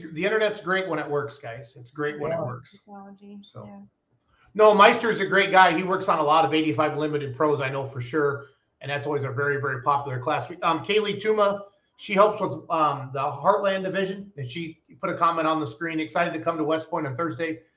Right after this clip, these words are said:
Speaker 1: and help with the Heartland division. So
Speaker 2: Great.
Speaker 1: Yep, a lot of good things though.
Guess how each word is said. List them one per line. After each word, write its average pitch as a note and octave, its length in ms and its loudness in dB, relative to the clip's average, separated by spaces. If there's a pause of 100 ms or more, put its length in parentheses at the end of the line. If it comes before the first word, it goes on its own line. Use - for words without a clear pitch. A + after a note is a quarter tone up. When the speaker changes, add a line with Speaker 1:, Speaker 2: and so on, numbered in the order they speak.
(120)
Speaker 1:
and C#3+ 100 -8
help D#3+ 200 2
with D#3 80 -8
the C3+ 60 -2
Heartland C3+ 420 -2
division. C3 480 -8 (120)
So - 460 -16
Speaker 2:
Great. F3 320 -6 (1160)
Speaker 1:
Yep, C#3 400 -4 (180)
a D3 40 -20
lot C3+ 180 -4
of C3 60 -6
good C3+ 160 -6
things C#3 220 -6
though. A#2+ 280 -10